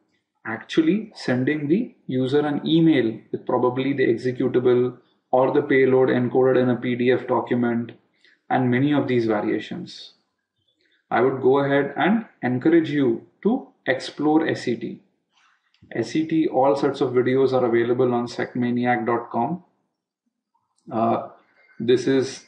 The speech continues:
the website of Social Engineering Toolkit itself. You'll find tons of videos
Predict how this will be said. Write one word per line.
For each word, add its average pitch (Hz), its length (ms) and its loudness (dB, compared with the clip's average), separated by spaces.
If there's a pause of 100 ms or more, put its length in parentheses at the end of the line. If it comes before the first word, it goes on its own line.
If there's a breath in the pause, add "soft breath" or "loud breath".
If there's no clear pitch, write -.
the 123 440 -4 (380)
website 120 680 -2 (720)
of 117 260 0 (1040)
Social 131 380 -2
Engineering 127 420 0
Toolkit 120 360 -2
itself. 131 440 -4
You'll 123 140 -4
find 123 340 -2
tons 127 260 -2
of - 340 -4 (200)
videos 131 580 0